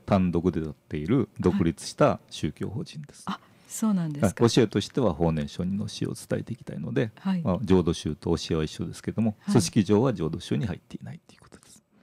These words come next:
Speaker 2: ああ、そうなんですか。
Speaker 1: はいはい。
Speaker 2: はい。この仏教とそういう、
Speaker 1: はい。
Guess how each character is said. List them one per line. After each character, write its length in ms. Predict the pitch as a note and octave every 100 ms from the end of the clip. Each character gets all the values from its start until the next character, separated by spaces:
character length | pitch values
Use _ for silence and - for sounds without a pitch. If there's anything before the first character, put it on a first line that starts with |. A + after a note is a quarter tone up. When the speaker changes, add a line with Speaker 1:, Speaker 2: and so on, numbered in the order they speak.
| _
Speaker 2:
あ 440 | G#3+ A#3 A3 G3 G3
あ、 40 |
そ 180 | - G#3+
う 20 |
な 140 | F#3
ん 40 | D#3+
で 100 | D#3
す 80 | -
か。 60 |
Speaker 1:
は 60 | E2+
い 20 |
は 60 | C#2+
い。 60 | F#2
Speaker 2:
は 240 | - F#3
い。 100 | D3+ - - - _ _ _
こ 80 | -
の 180 | C#4+ C#4
仏 260 | A3 C4 G#4 - -
教 280 | A#3 F#3
と 320 | E3+ G3+ F3+ F3
そ 240 | A3 B3
う 60 | A#3+
い 80 | A3+
う、 280 | A3 G#3
Speaker 1:
は 40 |
い。 60 | G3